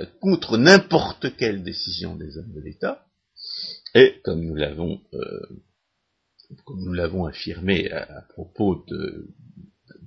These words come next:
des référendums qui s'opposaient aux prétendues élites judiciaires, aux soi-disant élites judiciaires, on ne peut pas opposer ces principes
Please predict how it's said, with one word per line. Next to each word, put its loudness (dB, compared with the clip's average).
des -4
référendums -4
qui -8
s'opposaient 6
aux 0
prétendues -6
élites -10
judiciaires, -8
aux -18
soi-disant -8
élites -16
judiciaires, -10
on 2
ne 4
peut 2
pas 10
opposer 6
ces -8
principes -6